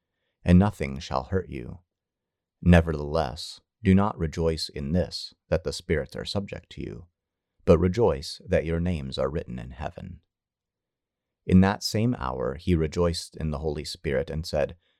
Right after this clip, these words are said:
"I thank you, Father, Lord of heaven and earth,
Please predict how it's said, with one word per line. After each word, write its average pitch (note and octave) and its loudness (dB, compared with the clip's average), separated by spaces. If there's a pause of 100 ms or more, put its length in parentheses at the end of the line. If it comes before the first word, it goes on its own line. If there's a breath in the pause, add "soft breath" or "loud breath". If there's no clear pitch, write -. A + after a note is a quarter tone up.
(160)
"I F2+ 6
thank G2+ 0
you, D2 -4
Father, A1+ -4 (100)
Lord D#2+ 2
of C#2+ -8
heaven D2+ -6
and C#2 -8
earth, C2+ -10